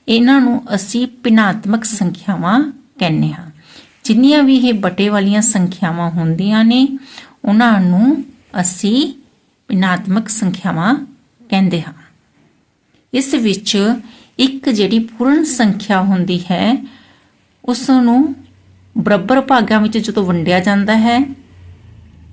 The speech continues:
ਤੇ ਉਸ ਵਿੱਚੋਂ ਕਿਸੇ ਖਾਸ ਹਿੱਸੇ ਦੀ ਜਦੋਂ ਗੱਲ ਕਰਦੇ ਹਾਂ, ਤਾਂ ਅਸੀਂ ਉਸ ਨੂੰ ਭਿੰਨਾਤਮਕ ਸੰਖਿਆਵਾਂ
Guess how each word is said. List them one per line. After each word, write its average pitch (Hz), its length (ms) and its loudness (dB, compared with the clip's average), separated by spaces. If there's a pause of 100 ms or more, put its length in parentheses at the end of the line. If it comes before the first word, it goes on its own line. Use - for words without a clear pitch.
(1500)
ਤੇ 240 120 -2
ਉਸ 285 320 -4
ਵਿੱਚੋਂ 254 320 -2
ਕਿਸੇ 269 480 -2
ਖਾਸ 240 600 0
ਹਿੱਸੇ 226 360 0
ਦੀ 208 120 0
ਜਦੋਂ 196 240 -4
ਗੱਲ 180 260 -2
ਕਰਦੇ 190 480 -4
ਹਾਂ, 202 440 0 (600)
ਤਾਂ 190 300 -2
ਅਸੀਂ 202 260 -2
ਉਸ 190 220 -4
ਨੂੰ 208 380 0 (260)
ਭਿੰਨਾਤਮਕ 196 540 0
ਸੰਖਿਆਵਾਂ 190 600 -4